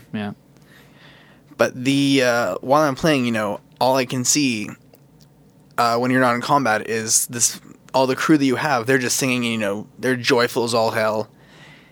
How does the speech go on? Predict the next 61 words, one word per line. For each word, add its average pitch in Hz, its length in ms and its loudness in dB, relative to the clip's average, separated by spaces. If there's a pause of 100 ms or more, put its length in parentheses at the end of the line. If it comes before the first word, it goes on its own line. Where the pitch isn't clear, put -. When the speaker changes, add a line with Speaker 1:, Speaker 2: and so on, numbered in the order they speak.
(140)
Speaker 2:
And 127 120 -2
here 151 160 4
I'm 147 120 0
thinking, 120 300 -4
you 113 100 -2
know, 110 280 -4 (120)
if 139 120 -2
I 139 120 2
have 143 140 2
five 120 260 2
friends 117 240 -6
in 110 60 -8
a 117 60 -6
car 110 240 -2
singing 127 320 -2
badly 117 320 -2
for 117 100 -6
songs, 120 380 -2
I'll 131 180 2
eventually 123 480 -2
get 110 140 -2
annoyed. 104 340 -6
I - 60 -4
can 143 140 -2
only 156 120 2
imagine 120 400 -2
how 117 160 -4
these 120 220 -4
guys 117 260 0
go 107 360 -4 (300)
months 120 640 0
on 127 220 0
end 120 260 -2
with, 110 80 -4
like, 117 120 -8
the 117 60 -10
same 127 320 0
songs, 123 460 -2
the 123 60 -4
Speaker 1:
Singing 123 220 2
Speaker 2:
same 117 80 2
Speaker 1:
on 110 40 -2
a 110 40 -4 (280)
Speaker 2:
tunes. 127 140 -2
Speaker 1:
ship? - 100 -6
Are 117 80 -2
they 131 120 0
on 123 120 0
a 107 80 -4
ship? - 380 -6 (120)
Speaker 2:
On 127 100 2
a - 20 2
Speaker 1:
Why 120 80 0
am - 20 0
I 123 40 0
Speaker 2:
ship. - 140 -2
Speaker 1:
picturing, 107 400 -8
you 104 200 -10
said - 240 -14
that, - 140 -18
okay. - 180 -18